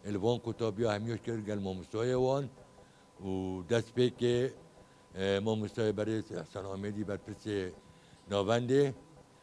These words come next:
اویجی وکی وانه که بو وان قطابی ها دا خویا کنه کانه رول را گاندنی چه؟ چه وده پیام خو گهینن؟ رول ما چیه؟ رول برنامه چاندن ال-،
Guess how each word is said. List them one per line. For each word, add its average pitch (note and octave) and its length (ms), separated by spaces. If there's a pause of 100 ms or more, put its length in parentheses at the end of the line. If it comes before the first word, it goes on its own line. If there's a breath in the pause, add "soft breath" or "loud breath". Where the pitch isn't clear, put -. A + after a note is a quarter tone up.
(160)
اویجی G2+ 560
وکی G2+ 420
وانه G2 340
که G#2 380 (560 loud breath)
بو G2 420 (100)
وان G#2 140 (100)
قطابی G2+ 360
ها G2 140
دا G2+ 160
خویا A2+ 260
کنه A#2 460 (560 loud breath)
کانه G#2 580
رول A2+ 320
را A2 140
گاندنی G#2+ 460
چه؟ A#2 360 (580 loud breath)
چه A#2 120
وده A2+ 200
پیام A2 320
خو G#2+ 160
گهینن؟ A2 540 (520 loud breath)
رول A#2 280
ما A#2 140
چیه؟ A2+ 480 (520 loud breath)
رول A#2+ 240
برنامه A2+ 420
چاندن A#2 420
ال-، A2 180